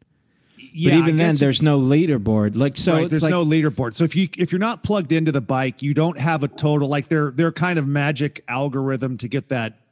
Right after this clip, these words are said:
Speaker 1: that total output in kilojoules. You lose that, and you also
Speaker 2: Sure.
Speaker 1: lose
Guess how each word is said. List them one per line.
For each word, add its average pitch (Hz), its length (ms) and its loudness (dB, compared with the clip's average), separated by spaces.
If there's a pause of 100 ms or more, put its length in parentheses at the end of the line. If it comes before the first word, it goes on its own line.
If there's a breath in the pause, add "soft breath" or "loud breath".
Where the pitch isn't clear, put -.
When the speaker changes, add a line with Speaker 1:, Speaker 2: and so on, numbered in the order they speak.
(140)
Speaker 1:
that 123 220 -8
total 139 380 -2
output 123 440 -6
in 113 120 -6
kilojoules. 135 840 -4 (340 soft breath)
You 151 160 0
lose 165 380 2
that, 131 360 -2
and 147 140 -6
you 147 140 2
also 147 220 0
Speaker 2:
Sure. 143 100 0
Speaker 1:
lose 143 600 0